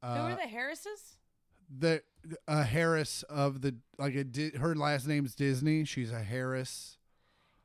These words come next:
Speaker 1: Heiress.
Speaker 2: Heiress. There it is.
Speaker 1: Oh my good God,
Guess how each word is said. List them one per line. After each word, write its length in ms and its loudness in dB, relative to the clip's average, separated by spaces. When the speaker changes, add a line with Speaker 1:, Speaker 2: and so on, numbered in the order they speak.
Speaker 1:
Heiress. 760 -2
Speaker 2:
Heiress. 720 2
There 240 6
it 60 4
is. 300 2
Speaker 1:
Oh 220 -6
my 280 -6
good 680 -2
God, 520 0